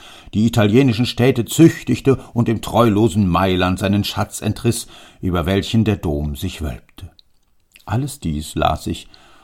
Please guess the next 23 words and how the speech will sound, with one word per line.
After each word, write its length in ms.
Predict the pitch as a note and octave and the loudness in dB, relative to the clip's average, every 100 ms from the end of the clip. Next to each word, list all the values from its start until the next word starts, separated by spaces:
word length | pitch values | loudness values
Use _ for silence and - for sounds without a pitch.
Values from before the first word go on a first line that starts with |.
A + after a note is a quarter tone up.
| _ _ - | _ _ -8
und 180 | - | -4
wie 100 | G#2 | 0
dann 160 | G#2+ A2 | 2 4
am 120 | B2 | 2
vierzehnten 520 | - E3 - B2 - | 0 -4 -4 -8 -2
August 400 | A2 G#2+ C3 - | -2 0 -2 -4
zwölfhundertachtundvierzig 1200 | - B2+ - A2 G#2 - - G#2+ - A#2 - A2+ | -8 -8 -4 -4 -4 -6 -4 -4 -4 -6 -6 -8
der 140 | G2+ G#2+ | -4 -2
erste 300 | G2 - G2 | -2 -2 -8
Stein 420 | - A2+ D3+ D#3+ | -2 0 0 -2
zu 100 | - | -2
dem 160 | B2 A2+ | -2 0
Baue 280 | G#2+ A2+ | 0 0
gelegt 420 | G#2 G#2 G#2+ - G2 | 0 0 0 -2 -2
wurde 280 | G2+ G2 | 0 2
und 180 | F2 D#2+ | 0 -2
wie 80 | E2 | -6
die 180 | - - | -8 -6
Arbeit 540 | G2+ G#2 E2+ F2+ F2+ | -4 -2 0 -2 -2
raschen 320 | F#2 G2+ G2+ | -2 -2 -2
Schrittes 320 | - G2+ F#2 - | -4 -4 -6 -8
vorwärts 500 | - B2+ A2 G2+ - | -6 -4 -4 -6 -2
ging, 240 | G#2+ G#2 | 0 0